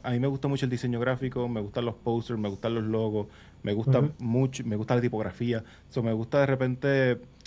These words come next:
Speaker 1: yo veo como que estas exposiciones que hacen de, de posters o de, ¿verdad? De arte en las paredes, que de repente imprimen y son pedazos gráficos que, que están muy geniales. De repente me los imagino como que,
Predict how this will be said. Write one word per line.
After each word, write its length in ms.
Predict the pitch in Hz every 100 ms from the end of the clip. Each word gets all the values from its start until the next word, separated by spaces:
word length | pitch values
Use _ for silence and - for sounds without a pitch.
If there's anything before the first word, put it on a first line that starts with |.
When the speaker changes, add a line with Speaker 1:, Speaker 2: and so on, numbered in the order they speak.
| - - - - - 110
Speaker 1:
yo 180 | 123 131
veo 380 | 139 139 139
como 300 | 131 120 117
que 560 | - 107 104 101 98 92 - - - - - - -
estas 280 | 120 139 139
exposiciones 840 | 131 143 131 127 - 131 131 131
que 160 | 123
hacen 540 | 120 123 131 123 120 113
de, 540 | 110 107 101 92 92 - - - - - -
de 180 | 104
posters 800 | 101 135 131 120 - 117 117 -
o 160 | 107 101
de, 320 | 98 95 92
¿verdad? 340 | 92 98 113
De 140 | 117 107
arte 280 | 120 120 117
en 80 |
las 100 | 117
paredes, 720 | 104 110 107 120 117 113 113 - - -
que 80 | -
de 60 | 104
repente 340 | 101 107 104
imprimen 600 | 120 117 127 123 120 113
y 80 | 107
son 220 | - 110
pedazos 440 | 107 120 117 123 104
gráficos 600 | 120 120 123 110 113 107 - - - -
que, 580 | 107 101 92 92 90 - -
que 80 | 107
están 220 | - 110
muy 160 | 120 123
geniales. 360 | 123 127 123
De 80 | 113
repente 340 | 110 104 104
me 80 | 117
los 80 | 120
imagino 340 | 123 117 120
como 160 | 120 113
que, 180 | 110